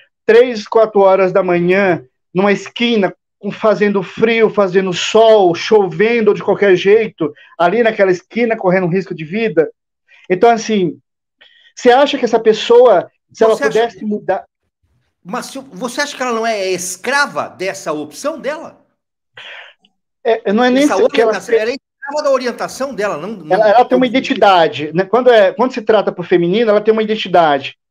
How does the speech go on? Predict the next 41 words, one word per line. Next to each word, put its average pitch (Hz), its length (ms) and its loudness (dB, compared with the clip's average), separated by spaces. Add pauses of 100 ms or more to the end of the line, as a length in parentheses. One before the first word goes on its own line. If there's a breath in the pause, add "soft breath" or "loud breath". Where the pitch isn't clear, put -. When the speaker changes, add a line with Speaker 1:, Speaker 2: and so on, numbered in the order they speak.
(180)
Speaker 1:
Não, 233 300 0
porque 220 580 0
são 220 180 -4
pessoas 226 420 2
que, - 120 -20 (100)
muito 220 280 -4
pobres, 214 600 2
que - 140 -10
vêm 214 220 -2
de 202 80 0
outros, 208 400 0
de 170 140 -4
outros 196 300 -2
estados 170 440 -4
pra 147 220 -6
cá, 185 380 -2 (600 loud breath)
e 175 80 -2
chega 220 320 4
aqui, 220 580 -4 (100)
elas 202 360 2
não 220 120 0
têm 214 120 4
uma 208 200 2
outra, 202 600 2 (120)
a-, 170 320 0
a-, 165 420 2
agora 180 280 4
sim, 233 140 -2
elas 180 200 2
não 214 120 0
têm 220 100 0
uma 220 120 2
outra 214 280 4
opção 233 580 -2 (360 loud breath)
a 190 100 0
não 214 140 -2
ser 208 400 2
pra 214 120 2
sobreviver 190 680 0
fazendo 208 340 0
aquilo. 202 520 -2